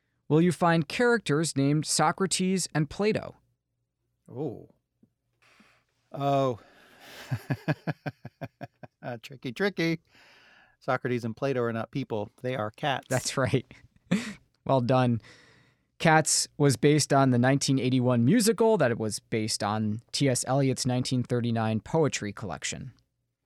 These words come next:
Speaker 1: Turning to sports for number four. Established in nineteen seventy-four, what North American franchise won its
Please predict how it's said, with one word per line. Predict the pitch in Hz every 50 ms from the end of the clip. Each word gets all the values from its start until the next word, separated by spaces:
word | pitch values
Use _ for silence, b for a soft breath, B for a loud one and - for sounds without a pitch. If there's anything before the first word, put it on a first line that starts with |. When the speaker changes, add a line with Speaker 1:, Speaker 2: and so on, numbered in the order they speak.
| _ _ _ _ _ _ _ _ _ _ _ _ _ _ _ _ _ _ _ _ _ -
Speaker 1:
Turning | - 269 320 359 392 370
to | - 226 170
sports | - - - 226 214 156 127 123 - -
for | - 143 139
number | 135 135 135 123 120
four. | 113 - - 143 127 101 73 76 - - _ _ _ _ _ _ _ _ _ _ _ _ _ _ _ _ _ _ _ _ _ _ _ _ _ -
Established | 180 170 - - 262 285 294 190 165 160 170 - - 147
in | 139 127
nineteen | 127 139 165 143 - 165 156
seventy-four, | 143 - 160 147 139 139 127 120 120 - - - 156 123 95 - 95 110 - _ _ _ _ _ _ _ _ _ -
what | 139 139 208 254 170
North | 165 151 160 185 - -
American | 165 151 151 147 147 143 - - 127 120
franchise | - - 160 175 196 196 - - 101 92 101 110 110 -
won | 123 127 131 135 135 135 - -
its | - 143 - -